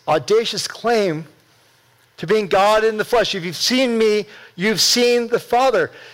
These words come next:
Is he telling the truth? Or, or is he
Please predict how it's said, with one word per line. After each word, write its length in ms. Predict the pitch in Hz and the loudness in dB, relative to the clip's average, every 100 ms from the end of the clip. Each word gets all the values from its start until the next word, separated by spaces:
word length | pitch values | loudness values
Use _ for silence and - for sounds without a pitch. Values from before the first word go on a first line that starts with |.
| - | -6
Is 140 | 233 240 | -2 -2
he 100 | 240 | 0
telling 300 | 277 294 285 | 0 0 0
the 80 | |
truth? 560 | - - 320 302 - - - _ _ _ _ _ _ _ _ _ _ _ - | -4 -2 -2 -2 -6 -20 -20 _ _ _ _ _ _ _ _ _ _ _ -2
Or, 100 | 226 | 0
or 300 | 294 240 254 | 2 0 2
is 200 | 226 - | -2 -2
he 220 | 240 | -8